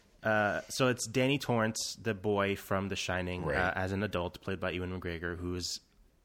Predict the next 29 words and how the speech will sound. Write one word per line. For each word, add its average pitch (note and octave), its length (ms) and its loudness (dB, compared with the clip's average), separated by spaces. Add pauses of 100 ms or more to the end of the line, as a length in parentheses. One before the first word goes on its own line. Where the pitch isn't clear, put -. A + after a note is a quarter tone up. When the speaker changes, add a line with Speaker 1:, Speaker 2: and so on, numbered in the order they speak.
(140)
Speaker 1:
a-, G#2+ 420 -8
amazing F2+ 520 0
in F#2 120 -4
everything F2 320 -4
he F2 100 -4
does. D#2+ 320 -8 (120)
Speaker 2:
Mm-hmm. D#2+ 480 -10
Speaker 1:
Um, E2+ 400 -4
and F#2+ 160 -2
he's, F#2 260 -4
like, E2+ 220 -4
an F#2 80 -2
alcoholic, G2+ 640 0
and F#2 140 -6
he's F2 140 -6
severely G2 440 -2
fucked - 280 -8
up E2+ 160 -4
because E2+ 280 -10
of D#2+ 80 -10
what E2+ 100 -4
happened. E2+ 600 -4
And E2 420 -10 (520)
the G#2+ 100 -2
weird B2+ 600 2
part - 320 2
for - 180 -4
me G#2 360 2
is F#2+ 580 -4